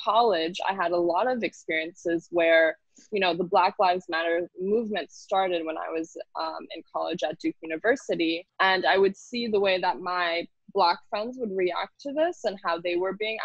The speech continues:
active versus some of my white friends were acting. And it was like, we were all in the same bubble, right?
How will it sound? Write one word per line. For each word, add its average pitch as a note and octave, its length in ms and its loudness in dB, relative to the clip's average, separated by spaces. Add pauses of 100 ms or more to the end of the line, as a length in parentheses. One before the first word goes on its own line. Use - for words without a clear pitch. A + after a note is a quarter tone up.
active C4 340 -6
versus F#3 800 -2 (260)
some F#3 180 -4
of F3+ 120 -4
my F3 120 4
white C4 300 4
friends E3+ 300 -2
were E3+ 180 -2
acting. E3+ 480 -4 (100)
And F3+ 120 -2
it F3+ 120 2
was F#3 140 -2
like, F3+ 160 2
we G#3 120 2
were G3+ 200 4
all E4 540 4 (300)
in B3+ 180 -4
the B3+ 80 -6
same B3+ 320 -6
bubble, G#3 420 -2 (140)
right? E3+ 260 -2